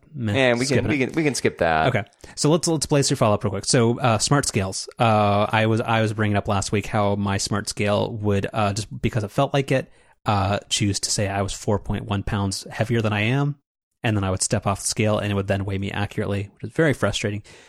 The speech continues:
Speaker 1: And you brought up that yours does not do that, which is great. But, um,
Speaker 2: <laughs>
Speaker 1: but you also mentioned, so the, <laughs> the reason I'm talking about this is that you mentioned that your scale is rechargeable.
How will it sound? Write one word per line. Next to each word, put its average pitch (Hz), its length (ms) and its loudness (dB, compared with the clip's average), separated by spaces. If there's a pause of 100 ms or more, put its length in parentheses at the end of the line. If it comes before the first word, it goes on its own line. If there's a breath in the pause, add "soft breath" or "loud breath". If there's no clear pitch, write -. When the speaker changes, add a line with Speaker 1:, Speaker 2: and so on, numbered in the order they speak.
(360 loud breath)
Speaker 1:
And 131 120 2
you 151 80 4
brought 143 180 4
up 131 160 2
that 113 340 2
yours 104 680 2
does 92 180 -4
not 131 180 2
do 123 120 2
that, 110 280 0
which 107 140 -4
is - 40 -10
great. 101 340 -2 (220)
But, 104 260 2
um, 107 540 2 (380)
Speaker 2:
<laughs> - 400 -20
Speaker 1:
but 135 160 2
you 175 180 4
also 151 280 2
mentioned, 117 340 2
so 135 120 2
the, 110 100 0
<laughs> - 120 6
the 135 100 4
reason 120 160 2
I'm 113 60 0
talking 101 220 -2
about 95 160 -4
this 104 140 -8
is 98 80 -6
that 101 180 -4 (420 soft breath)
you 127 320 2
mentioned 107 580 2
that 98 280 0 (240)
your 117 480 2
scale 101 500 2
is 98 140 -2
rechargeable. 113 840 -2